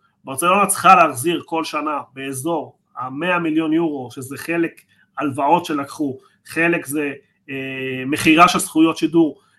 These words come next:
אה, מראש, ובסופו של דבר יש שם מספיק כסף לבנות סגל איכותי כמו שראינו,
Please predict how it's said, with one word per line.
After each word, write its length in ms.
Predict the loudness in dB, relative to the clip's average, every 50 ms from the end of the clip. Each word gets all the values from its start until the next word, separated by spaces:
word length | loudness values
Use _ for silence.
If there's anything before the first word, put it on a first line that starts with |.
| _ _ -14
אה, 160 | -12 -10 -8
מראש, 600 | -6 -6 -6 -4 -2 0 2 2 2 0 -2 -8 _ _ _ _ _ _ _ -8
ובסופו 500 | -4 -4 -2 -2 -2 -4 -2 0 0 0
של 180 | 2 2 2
דבר 400 | 4 4 6 8 8 8 8 6 2
יש 200 | -2 0 0 0
שם 120 | -2 -2 -6
מספיק 360 | -6 -8 -8 -8 -10 -10 -6
כסף 340 | -6 -6 -6 -6 -8 -8 -8
לבנות 280 | -8 -6 -6 -8 -6
סגל 180 | -4 -2 -2 -2
איכותי 280 | -2 -4 -6 -8 -8 -8
כמו 140 | -8 -8 -10
שראינו, 580 | -8 -6 -6 -4 -4 -2 -2 0 0 -2 -4